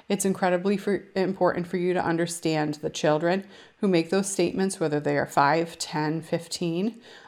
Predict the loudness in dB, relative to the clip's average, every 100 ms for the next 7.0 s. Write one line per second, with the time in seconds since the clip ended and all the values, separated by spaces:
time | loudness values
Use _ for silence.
0 | -2 2 2 4 2 4 4 2 0 2
1 | 2 2 2 0 -6 -2 2 4 6 4
2 | 6 6 6 2 -14 _ -20 -20 -2 4
3 | 6 6 2 2 6 6 4 -6 -8 -8
4 | 0 4 6 4 2 0 0 2 2 2
5 | -2 -10 -6 -2 0 -2 -2 -2 -2 -2
6 | -4 -2 -2 -4 -4 -2 0 0 -2